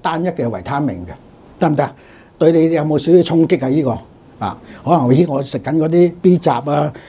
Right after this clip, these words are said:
咩多種維他命啊，咩全嗰啲啊，噉樣啊，啊，啊，好啦，噉啊，你講啫，有冇啲證據？有。噉呢度呢，有一本呢，就係，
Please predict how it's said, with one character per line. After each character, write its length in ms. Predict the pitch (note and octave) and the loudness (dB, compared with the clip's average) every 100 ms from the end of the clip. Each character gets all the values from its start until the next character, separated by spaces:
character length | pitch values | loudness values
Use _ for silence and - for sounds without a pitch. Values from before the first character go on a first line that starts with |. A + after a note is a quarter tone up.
| - - | -18 -4
咩 260 | F3 D3+ | 0 0
多 200 | C3+ F3+ | 2 2
種 180 | F3 D3 | 2 0
維 120 | E3+ A2 | -2 -4
他 220 | - F#3 | -2 -2
命 260 | D3+ B2+ | 0 -2
啊， 80 | C#3+ | 0
咩 240 | D#3+ F3+ C#3+ | 2 2 2
全 380 | - G#2+ G#2 | -2 -6 -2
嗰 100 | C3 | -2
啲 220 | D3+ F3 D3 | 2 4 4
啊， 160 | C#3 | 0
噉 160 | D#3 C3+ | 0 0
樣 280 | C#3+ D#3 B2+ | -2 -4 -6
啊， 160 | G#2 - - - - - B3 - B3 - | -6 -10 -20 -20 -18 -18 -16 -16 -18 -8
啊， 180 | C4+ F#2+ - - - - - - - | -4 -4 -6 -18 -20 -20 -20 -20 -6
啊， 200 | C3 C3 - | -2 -2 0
好 120 | E3+ | 0
啦， 100 | B3 | 2
噉 160 | G#3+ C4+ | 2 2
啊， 120 | G3+ F3 | 2 0
你 200 | D#3+ F#3+ | 0 0
講 260 | C#3 F#3+ | 2 0
啫， 240 | G#3+ G#3+ D#3+ | 2 0 0
有 100 | E3 | -2
冇 220 | F3+ G3 | 0 0
啲 60 | A3+ | 0
證 220 | D#3 D#3 D3+ C#3+ | -2 -2 -2 -2
據？ 40 | C#3 | -2
有。 220 | A#2+ - - _ _ _ _ _ - - | -4 -8 -16 _ _ _ _ _ -20 0
噉 100 | A3+ | 4
呢 120 | D4+ | 4
度 120 | A#3 | 6
呢， 120 | A#3+ C4+ | 4 4
有 100 | G#3 | 2
一 100 | C4+ | -2
本 160 | D#3+ A#3 | -4 -4
呢， 140 | B3+ | -2
就 100 | G3+ | -2
係， 220 | D3+ D3+ | -4 -6